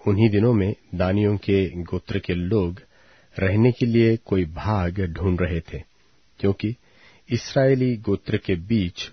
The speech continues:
उनका भाग उस समय तक न मिला था। तब दानियों ने अपने सब कुल में से पांच शूरवीरों को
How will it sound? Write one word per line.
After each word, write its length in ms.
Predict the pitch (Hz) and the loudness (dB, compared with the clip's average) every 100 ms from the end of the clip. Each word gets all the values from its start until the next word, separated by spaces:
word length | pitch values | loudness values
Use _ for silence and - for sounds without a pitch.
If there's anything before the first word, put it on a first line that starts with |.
| _ | _
उनका 300 | 95 95 98 | -6 -4 -2
भाग 520 | 82 - 95 110 87 92 _ _ _ _ _ _ - | -4 -4 0 0 0 -6 _ _ _ _ _ _ -2
उस 180 | 135 - | -2 0
समय 280 | 143 139 131 | 0 2 2
तक 260 | - 123 - - | 0 -2 -2 -6
न 260 | 113 104 98 | 0 2 4
मिला 220 | 92 85 | 2 -2
था। 240 | - 82 - _ _ _ _ - | -6 -12 -14 _ _ _ _ -4
तब 220 | 98 104 - _ _ _ _ _ _ - | -2 -2 -6 _ _ _ _ _ _ -14
दानियों 480 | 87 95 98 110 120 | -2 2 4 4 4
ने 260 | 101 101 160 _ _ _ | 4 0 -4 _ _ _
अपने 300 | - - 123 | -6 0 0
सब 360 | 113 - 131 127 - _ | 0 0 2 2 -4 _
कुल 240 | 113 110 | 0 2
में 180 | 113 131 | 4 2
से 320 | - 92 95 | 2 -2 -4
पांच 680 | - _ - 101 110 - - _ - | -6 _ -2 0 0 -2 -14 _ -18
शूरवीरों 580 | - 110 101 98 107 120 | -4 0 0 4 4 4
को 360 | - 95 113 | 2 0 -2